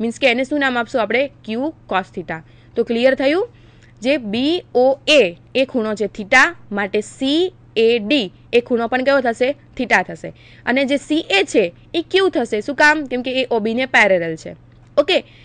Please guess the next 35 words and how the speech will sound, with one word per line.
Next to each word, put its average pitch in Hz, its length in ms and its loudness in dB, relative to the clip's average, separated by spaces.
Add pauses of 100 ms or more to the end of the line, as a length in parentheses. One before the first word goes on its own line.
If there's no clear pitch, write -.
(160)
તો 247 160 0
એ 269 140 0
ક્યુ 302 240 -2
થશે, 330 440 0 (280)
માટે 262 520 2 (260)
થીટા 247 300 0
જે 247 160 2
છે 247 280 -4
એની 202 160 -4
સામેની 202 380 -4
બાજુ 214 280 -2
મીન્સ 220 220 -6
કે 208 100 -4
ક્યુ 185 220 -10
સાઇન 196 260 -8
થીટા 240 260 -2
થશે, 254 320 -2
સી 254 180 -6
ડી, 285 160 0 (420)
અને 233 240 -2
એ 226 160 0
ડી 302 140 0
જે 277 160 4
છે 220 220 -4
ઈ 240 80 -6
પાસેની 202 440 -2
બાજુ 180 280 -4
મીન્સ 185 240 -8
કે 269 160 -2
ક્યુ 269 500 -4
કોસ 220 440 2 (200)
થીટા 170 260 -8
થશે. 165 300 -18 (480)
ઓકે? 254 200 -2 (920)
તો 330 360 0